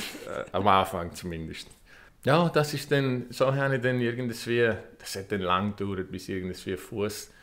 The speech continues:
auch gefangen habe in, in, in Los Angeles. Weil der Kulturschock ist so extrem gewesen, oder? Aber ich habe, ich habe zur Therapie gegangen, das ist, das ist dann schnell mal so ein,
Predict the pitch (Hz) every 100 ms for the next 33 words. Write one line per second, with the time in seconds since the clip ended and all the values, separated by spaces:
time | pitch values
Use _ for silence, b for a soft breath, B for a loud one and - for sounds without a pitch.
0 | B B B 104 95 92 - - 92 90
1 | 87 87 87 87 85 - 104 90 87 85
2 | - b b b - 92 92 92 101 90
3 | 82 85 82 - - - b b b _
4 | 92 90 85 - - - - - - -
5 | 104 - - 104 98 - 90 - 98 -
6 | 95 107 - - 107 104 107 - 107 85
7 | 82 95 90 - b b b b b _
8 | 85 87 98 104 101 95 101 98 101 101
9 | - 104 107 104 - 139 - 139 147 139
10 | 104 104 - - 98 98 - - 104 -
11 | 98 - 107 110 113 110 104 98 - 95
12 | 90